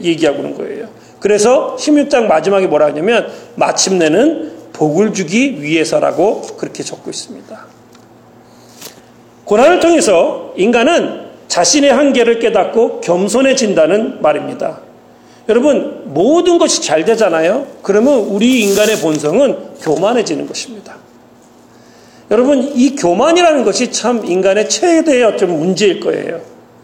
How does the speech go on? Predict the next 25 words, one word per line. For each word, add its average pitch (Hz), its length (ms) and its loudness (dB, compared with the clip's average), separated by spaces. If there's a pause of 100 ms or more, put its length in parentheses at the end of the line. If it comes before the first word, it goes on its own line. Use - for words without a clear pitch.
(400)
교만한 254 340 4
사람은 254 460 4 (260)
자신이 311 480 2
모든 277 460 2
것을 285 260 0
할 269 120 2
수 - 160 0
있다고 175 280 0
생각합니다. - 760 -6 (360)
하나님의 320 480 2
필요성을 277 480 2
느끼지 - 360 -4
못합니다. 135 720 -2 (420)
교만한 247 360 2
사람은 233 720 2
자신이 294 420 2
모든 277 520 2
것을 254 580 0
할 370 200 0
수 - 220 0
있다고 240 340 0
생각합니다. 147 800 -6 (920)
하나님을 311 420 4
찾지도 330 400 0
않습니다. 170 600 0